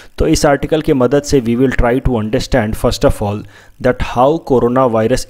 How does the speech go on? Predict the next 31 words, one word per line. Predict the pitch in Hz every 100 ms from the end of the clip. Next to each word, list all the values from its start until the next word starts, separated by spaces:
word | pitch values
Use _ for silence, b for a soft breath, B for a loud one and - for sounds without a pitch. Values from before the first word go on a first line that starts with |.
| 123
infects | 120 - 139 - 139
a | 117 120
human | 127 143 127
body। | 131 131 156 175 b b b 104 98
Then | 117 135
we | 131 139
will | 135
see | - 156 139
that | 107
this | 104 127
particular | - 131 - 135 135
vaccine | 127 123 - 143 110
being | 120 117
developed | 113 107 120 - 123
by | 117
University | 110 110 110 110 - 123 131 123
of | - - 117
Oxford, | - - 143 151 175 - B B B B - -
how | 135 156 139
it | 117 127
is | 98
being | 110 127 135 107
developed, | 104 107 139 - - - -
how | 120 120 110
it | 110
will | 110 95
work, | 117 156 - - B B B
and | 107 110 104
what | 120 139
are | 135
the | 127